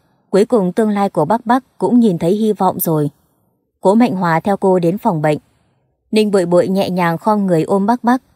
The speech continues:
để mặc nước mắt tràn đầy hốc mắt. "Mẹ,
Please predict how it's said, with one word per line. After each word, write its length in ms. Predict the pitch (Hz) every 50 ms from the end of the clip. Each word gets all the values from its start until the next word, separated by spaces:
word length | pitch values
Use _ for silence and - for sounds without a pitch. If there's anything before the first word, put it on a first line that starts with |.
| _ _ _ _ _ _ -
để 160 | 185 170 160
mặc 240 | 160 170 160 - -
nước 140 | 233 240 226
mắt 200 | 220 254 262 _ -
tràn 240 | - 202 175 156 151
đầy 180 | 165 151 147
hốc 200 | 156 214 240 -
mắt. 180 | 214 233 262 - _ _ _ _ _ _ _ _ _ _ _ _ _ _ -
"Mẹ, 300 | 202 185 175 175 175